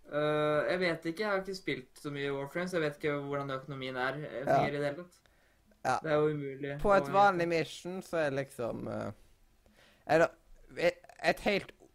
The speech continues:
Speaker 2: et helt OK mission, så får du fem tusen credits, kanskje. På et veldig bra mission, så kan du få opp i tjuefem tusen.
Speaker 1: OK,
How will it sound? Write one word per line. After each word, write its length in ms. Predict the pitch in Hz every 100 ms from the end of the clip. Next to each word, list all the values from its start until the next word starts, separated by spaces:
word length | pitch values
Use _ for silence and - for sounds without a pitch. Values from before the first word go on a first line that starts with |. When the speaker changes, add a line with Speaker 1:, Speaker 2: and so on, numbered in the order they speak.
| _ _ _
Speaker 2:
et 500 | - 156 - - - -
helt 260 | 180 165 -
OK 380 | 156 151 - 156
mission, 380 | 151 143 - 202
så 120 | 170
får 220 | 156 151
du 60 | 151
fem 340 | - 117 113
tusen 600 | 107 - 117 - - 117 110
credits, 400 | - 107 113 -
kanskje. 420 | 123 117 156 208 - _ _ _ _ _ _ _ _
På 100 | -
et 340 | 160 - _ 135 - _
veldig 440 | 117 147 170 139 135 127
bra 640 | 143 123 120 120 117 117
mission, 440 | 123 135 - 214 254 - _
så 240 | - 165
kan 120 | 160
du 80 | 143
få 140 | - 156 143
opp 260 | - 139 -
i 120 | 139
tjuefem 580 | 127 - 139 135 131 107 -
tusen. 460 | - 107 - 113 - _ _ _ _ _ _ _ _ _ _ _ _ _
Speaker 1:
OK, 160 | 175